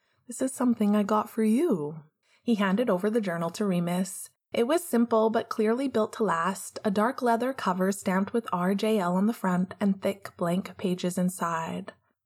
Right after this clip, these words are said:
"Wow, this is really," "Do you like it?" Sirius interrupted. "It's a journal," he explained unnecessarily. "For writing, I thought.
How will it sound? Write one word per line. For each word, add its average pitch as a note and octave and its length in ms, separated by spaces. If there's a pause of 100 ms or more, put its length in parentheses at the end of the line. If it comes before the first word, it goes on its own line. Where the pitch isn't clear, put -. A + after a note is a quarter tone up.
"Wow, E3 720
this G#3+ 280
is E3 180
really," F#3 480 (380)
"Do G#3 80
you G3 100
like F3 320
it?" A3 440 (100)
Sirius F#3+ 420
interrupted. G3 720
"It's - 160
a F3+ 60
journal," F3+ 720
he F#3+ 120
explained F3 600
unnecessarily. D#3+ 1040 (340)
"For A3 120
writing, F#3+ 600
I E3+ 60
thought. E3+ 360